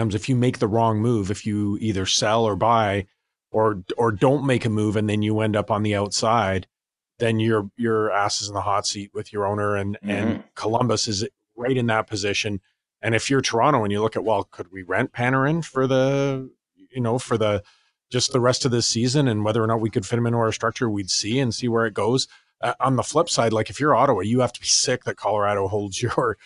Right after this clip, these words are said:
Speaker 1: uh, your draft pick. And, and I'm looking at the Avalanche there. And if you don't make it, you've got two shots in the top ten here at the Jack Hughes lottery. I, I think when you're l-,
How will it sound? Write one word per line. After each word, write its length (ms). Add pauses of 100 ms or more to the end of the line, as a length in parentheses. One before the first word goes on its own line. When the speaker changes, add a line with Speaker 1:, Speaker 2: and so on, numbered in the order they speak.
(580)
Speaker 1:
uh, 340
your 360
draft 380
pick. 340
And, 220
and 140
I'm 180
looking 260
at 80
the 120
Avalanche 420
there. 120
And 100
if 120
you 100
don't 240
make 180
it, 40
you've 180
got 180
two 160
shots 420
in 60
the 100
top 280
ten 240
here 340 (140)
at 180 (120)
the 280
Jack 360
Hughes 280
lottery. 420
I, 340 (580)
I 160
think 280
when 240
you're 280
l-, 220